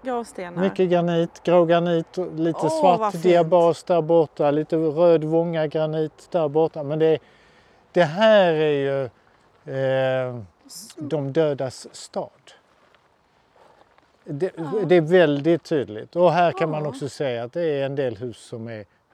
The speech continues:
Speaker 2: större och mer
Speaker 1: Ja, vackert
Speaker 2: påkostade.
Speaker 1: sagt. Ja, det är
Speaker 2: Ja.
Speaker 1: jättefint. Wow, jag tar
Speaker 2: Och,
Speaker 1: bilder.
Speaker 2: och här har man då också varit väldigt mån om att inte plocka bort så mycket gravstenar.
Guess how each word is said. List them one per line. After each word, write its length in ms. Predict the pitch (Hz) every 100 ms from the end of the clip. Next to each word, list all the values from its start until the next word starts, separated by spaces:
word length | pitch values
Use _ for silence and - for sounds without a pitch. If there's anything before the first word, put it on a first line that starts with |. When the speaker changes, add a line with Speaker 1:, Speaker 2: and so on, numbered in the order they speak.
| _
Speaker 2:
större 560 | _ - 120 110 131 170 _ _
och 100 | 139
mer 120 | 127
Speaker 1:
Ja, 40 | 117
vackert 120 | - 139 120
Speaker 2:
påkostade. 420 | 143 113 - 107
Speaker 1:
sagt. 420 | 110 214 - - _ _ _ _ _ _ _
Ja, 100 | 233
det 60 | 214
är 40 |
Speaker 2:
Ja. 260 | 208 196 214 240 302
Speaker 1:
jättefint. 1120 | 269 _ - 202 - 202 330 180 - _ _ _ _ _ _ _ _ _
Wow, 1040 | 240 240 370 466 480 494 480 453 339 247 247
jag 160 | - 202
tar 60 |
Speaker 2:
Och, 60 | 294
Speaker 1:
bilder. 400 | 339 339 262 269 _
Speaker 2:
och 220 | 170 147
här 420 | 143 135 160 143 139 _
har 180 | 147
man 320 | 139 131 135 135
då 100 | 131
också 280 | 120 -
varit 220 | 127 113 123
väldigt 300 | 117 110 -
mån 280 | 160 208
om 120 | 196 190
att 180 | 185
inte 200 | 175 151
plocka 320 | 131 135 - 117
bort 460 | 107 190 208 -
så 120 | -
mycket 300 | 190 185 190
gravstenar. 720 | 175 170 - - 160 160 175